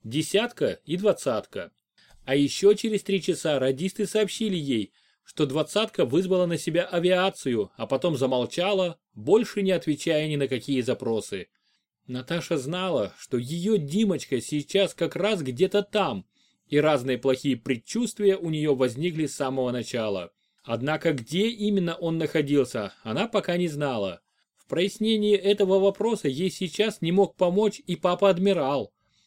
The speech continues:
И оттого какая-то надежда увидеть любимого живым и здоровым оставалась. Утром часть транспортных судов и прикрывавших силы сводной десантной дивизии боевых кораблей Д К Б Ф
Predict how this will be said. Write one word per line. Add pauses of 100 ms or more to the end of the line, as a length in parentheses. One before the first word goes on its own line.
(240)
И
оттого
какая-то
надежда
увидеть
любимого
живым
и
здоровым
оставалась. (840)
Утром (140)
часть
транспортных
судов
и
прикрывавших
силы
сводной
десантной
дивизии
боевых
кораблей
Д
К
Б
Ф